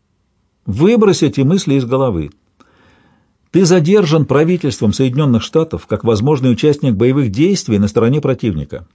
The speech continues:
Я бы на твоем месте очень серьезно задумалась бы о том, как убедить нас, что ты не сражаешься на стороне врага. Очень серьезно. Потому что вражеские боевики могут исчезать.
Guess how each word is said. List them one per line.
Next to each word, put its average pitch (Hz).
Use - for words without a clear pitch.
Я 156
бы 202
на 180
твоем 123
месте 101
очень 170
серьезно 127
задумалась 110
бы 107
о 113
том, 180
как 147
убедить 151
нас, 104
что -
ты 202
не 156
сражаешься 139
на 123
стороне 117
врага. 120
Очень 170
серьезно. 85
Потому 123
что 151
вражеские 127
боевики 131
могут 156
исчезать. 165